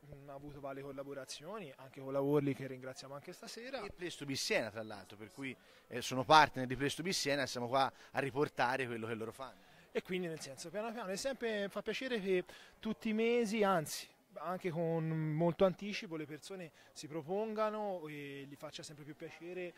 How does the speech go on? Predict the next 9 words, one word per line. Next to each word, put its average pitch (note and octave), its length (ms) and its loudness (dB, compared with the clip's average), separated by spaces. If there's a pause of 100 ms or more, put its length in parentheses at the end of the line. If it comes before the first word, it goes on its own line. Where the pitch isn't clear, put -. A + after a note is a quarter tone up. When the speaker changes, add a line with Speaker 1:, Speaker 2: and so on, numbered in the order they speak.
Speaker 1:
sempre D3+ 300 -6
persone D3 340 -4
nuove, E3+ 640 -6
di C3+ 140 -12
confrontarsi C#3+ 880 -10 (260)
con D3+ 140 -6
la D3+ 80 2
loro D#3+ 200 0
passione F3+ 720 -4